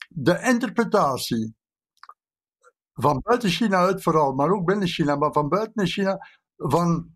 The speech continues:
de bedoelingen van de officiële kerkgroep. Men aanzag ze als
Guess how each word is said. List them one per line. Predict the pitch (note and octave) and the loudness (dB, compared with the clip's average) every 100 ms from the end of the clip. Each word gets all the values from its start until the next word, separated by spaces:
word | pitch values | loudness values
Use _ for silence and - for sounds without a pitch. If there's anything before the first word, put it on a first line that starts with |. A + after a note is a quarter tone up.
| _ | _
de | - - C#3 D#3 | -12 -4 0 2
bedoelingen | E3+ A#3 A3+ G3 | 2 2 2 2
van | F3+ | 2
de | E3 F3 | 0 0
officiële | G3+ G3 F3 G#3+ G3+ G3 | -2 -2 0 2 2 0
kerkgroep. | - G3+ F#3 F3 - F3 E3+ E3+ - _ _ _ _ _ _ _ _ _ _ _ _ _ _ _ _ _ _ - | 2 0 0 -4 0 2 2 -2 -18 _ _ _ _ _ _ _ _ _ _ _ _ _ _ _ _ _ _ -2
Men | F3 F#3+ | 0 2
aanzag | F3+ D3 G3 A3 | 2 2 0 0
ze | - A3+ | -2 -4
als | - F#3+ E3+ - | -2 -2 -4 -10